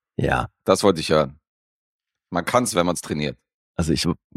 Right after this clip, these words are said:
Speaker 1: da ich da gelebt hab, weiß ich ja zumindest auch, wie's klingt.
Speaker 2: Außerdem weiß ich ja, wie oft du falsch liegst. Insofern war mein, äh, schwäbischer Dialekt wahrscheinlich gerade komplett on point. Nur du bist wieder komplett,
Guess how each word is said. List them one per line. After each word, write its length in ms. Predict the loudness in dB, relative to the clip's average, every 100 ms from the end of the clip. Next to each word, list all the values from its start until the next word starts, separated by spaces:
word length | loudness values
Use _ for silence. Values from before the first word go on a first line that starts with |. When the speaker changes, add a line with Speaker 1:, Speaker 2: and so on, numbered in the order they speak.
| -12 _ _ _ _ 0
Speaker 1:
da 120 | 0
ich 80 | 4
da 100 | 2
gelebt 260 | 4 4
hab, 140 | 2 2
weiß 140 | 2
ich 60 | 2
ja 100 | 0
zumindest 360 | 2 2 2
auch, 120 | -2 -4
wie's 160 | -6
klingt. 280 | 0 0 0 _ _ _ _ _ _ _ _ _ _
Speaker 2:
Außerdem 220 | -6 0 2
weiß 140 | 4
ich 60 | 2
ja, 100 | 0
wie 80 |
oft 140 | 0 -2
du 40 |
falsch 260 | 0 0 0
liegst. 180 | -4 -8
Insofern 400 | -6 -4 -2 0
war 120 | 2
mein, 260 | 2 0 -4
äh, 160 | -12 -20 _ _ _ _
schwäbischer 460 | -6 0 0 2 2
Dialekt 300 | 2 2 0
wahrscheinlich 260 | -2 -2
gerade 220 | 0 0
komplett 320 | -2 -2 -2 -2
on 100 | 0
point. 400 | 2 2 0 -6
Nur 140 | -6
du 100 | -4
bist 180 | -4 0
wieder 200 | 2 2
komplett, 420 | 0 0 0